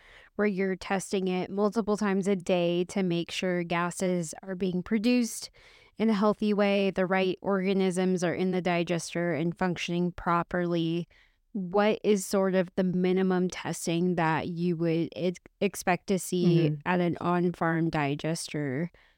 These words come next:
Speaker 1: uh, compared to in the municipal setting, uh, just to make sure all
Speaker 2: Yeah.
Speaker 1: your parameters are in check and functioning?
Speaker 2: Yeah. So let's assume for a minute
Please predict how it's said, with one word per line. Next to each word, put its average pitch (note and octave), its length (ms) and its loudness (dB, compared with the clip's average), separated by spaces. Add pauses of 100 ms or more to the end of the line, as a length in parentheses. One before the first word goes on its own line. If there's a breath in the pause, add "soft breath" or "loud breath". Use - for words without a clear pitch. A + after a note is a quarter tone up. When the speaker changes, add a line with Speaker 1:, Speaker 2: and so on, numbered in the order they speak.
(260 soft breath)
Speaker 1:
uh, D#3+ 300 0
compared F3 540 -2
to E3+ 120 -4
in E3+ 300 -2
the E3 80 -2
municipal E3+ 720 -2
setting, F#3+ 680 2 (560 soft breath)
uh, D#3+ 220 0
just F#3 260 -4
to G3 60 -2
make F#3 200 2
sure F3+ 220 0
all E3 180 2
Speaker 2:
Yeah. F3+ 180 2
Speaker 1:
your D3 100 -2
parameters G#3 680 4
are F3+ 120 2
in E3 180 0
check F3+ 400 0
and C3 260 -4
functioning? E3+ 420 -2 (760)
Speaker 2:
Yeah. E3+ 260 0 (960 soft breath)
So A3+ 440 4 (100)
let's A#3 320 4
assume B3+ 380 2
for A#3 180 0
a A3 40 4
minute D#3+ 360 0